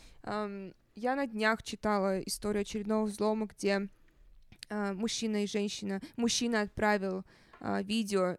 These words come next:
себя мастурбирующим женщине,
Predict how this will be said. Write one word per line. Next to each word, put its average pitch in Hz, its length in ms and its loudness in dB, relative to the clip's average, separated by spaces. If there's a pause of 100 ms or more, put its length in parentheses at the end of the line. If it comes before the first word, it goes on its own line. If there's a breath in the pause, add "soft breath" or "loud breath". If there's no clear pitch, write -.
себя 202 640 0 (600)
мастурбирующим 208 960 -2 (140)
женщине, 214 760 0